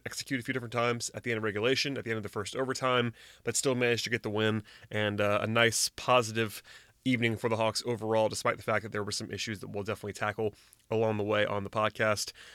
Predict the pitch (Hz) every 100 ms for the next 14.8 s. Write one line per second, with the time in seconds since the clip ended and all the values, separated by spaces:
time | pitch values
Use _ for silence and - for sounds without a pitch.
0 | - 120 113 104 - - 131 156 156 147
1 | 151 143 - 135 135 139 - 139 135 135
2 | 127 127 139 123 123 131 127 131 123 127
3 | 123 120 127 135 127 123 120 113 110 113
4 | 113 110 123 123 123 117 117 120 - 131
5 | 113 120 117 110 123 - - 120 110 -
6 | 120 - 147 165 131 120 117 117 110 107
7 | - - - - 120 131 120 110 107 117
8 | 110 - 104 104 107 107 107 104 104 -
9 | 107 101 - - - - 135 123 117 110
10 | 117 117 113 - 110 110 104 - - -
11 | - 170 151 151 131 143 131 123 - -
12 | 123 120 98 107 - 123 113 101 - 123
13 | 110 - 160 139 - - - - _ 147
14 | 160 139 147 156 131 113 117 110